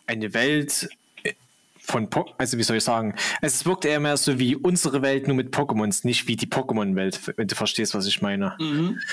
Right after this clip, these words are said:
Speaker 1: Es wirkte für mich eher so wie, so nach dem Motto, als wenn der Regisseur mit dem Finger irgendwo hingezeigt hat und sagt, „Oh ja, da ist jetzt Kleinstein und da ist jetzt Schicki und da ist jetzt, äh, Gr-,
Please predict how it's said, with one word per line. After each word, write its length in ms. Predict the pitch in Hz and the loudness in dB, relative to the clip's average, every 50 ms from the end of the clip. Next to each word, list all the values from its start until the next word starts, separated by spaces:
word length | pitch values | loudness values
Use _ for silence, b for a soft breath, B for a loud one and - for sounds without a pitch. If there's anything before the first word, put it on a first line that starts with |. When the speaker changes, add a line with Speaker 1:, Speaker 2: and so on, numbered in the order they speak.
| B B | B B
Speaker 1:
Es 160 | - - - | -4 -4 -2
wirkte 280 | 135 143 160 - - 135 | 0 -2 0 0 -2 0
für 100 | 131 147 | 0 0
mich 180 | 147 143 - | 0 2 2
eher 160 | 147 139 131 131 | 2 2 2 2
so 240 | - 143 135 123 | 2 2 2 2
wie, 260 | 127 131 127 131 139 131 - - - - - - - - - - - - | 4 4 4 4 2 0 -2 -8 -16 -18 -20 -20 -20 -20 -18 -12 -6 -4
so 120 | - 123 | -4 -2
nach 180 | 113 117 113 - | -2 -2 -2 -2
dem 120 | - 120 | -2 -2
Motto, 240 | 113 117 135 - 127 | 0 0 0 0 0
als 160 | 113 - - | 0 0 0
wenn 80 | 127 113 | 0 0
der 160 | 117 113 127 | 0 2 2
Regisseur 680 | 120 107 - - - - 120 120 123 123 120 120 120 113 | 0 0 0 0 0 0 2 2 2 2 2 2 2 2
mit 160 | 113 117 113 | 0 0 0
dem 80 | 113 117 | 0 0
Finger 240 | - 135 139 135 | 0 0 0 0
irgendwo 260 | 131 120 120 113 120 120 | 2 2 0 2 2 2
hingezeigt 460 | 127 143 131 127 - - 131 127 - | 2 2 0 0 0 0 -2 0 0
hat 80 | 123 | -2
und 60 | 123 107 | 0 0
sagt, 300 | - 123 117 117 - B B B B B B B B B | 0 0 0 -2 -4 B B B B B B B B B
„Oh 80 | - 139 | 0 2
ja, 240 | 135 135 131 135 135 | 4 4 4 4 4
da 160 | 127 113 113 | 4 2 2
ist 100 | 117 - | 2 2
jetzt 180 | 127 110 - - | 0 0 -2 -2
Kleinstein 720 | - - 113 113 131 135 - - - 120 120 120 123 120 | 0 0 2 2 2 2 0 2 2 2 2 2 2 2
und 380 | 117 107 113 107 98 110 - - | 2 4 4 2 2 0 -2 0
da 160 | 110 110 110 | 0 0 2
ist 160 | 110 - - | 0 0 0
jetzt 220 | 117 110 - - | -2 -2 0 0
Schicki 500 | - - 156 - - 147 135 135 127 120 | 0 0 0 2 2 2 4 4 4 2
und 220 | - 107 120 120 - | 2 0 0 0 0
da 180 | 110 110 110 | 0 2 2
ist 160 | 110 107 - - | 2 0 0 0
jetzt, 400 | 117 110 - - - - - - - - | 0 0 0 -2 -2 -2 -4 -4 -4 -2
äh, 460 | - 120 113 - - 55 - - - | -2 -2 0 -2 -2 -2 -4 -4 -6
Gr-, 220 | - - - - | -6 -6 -6 -6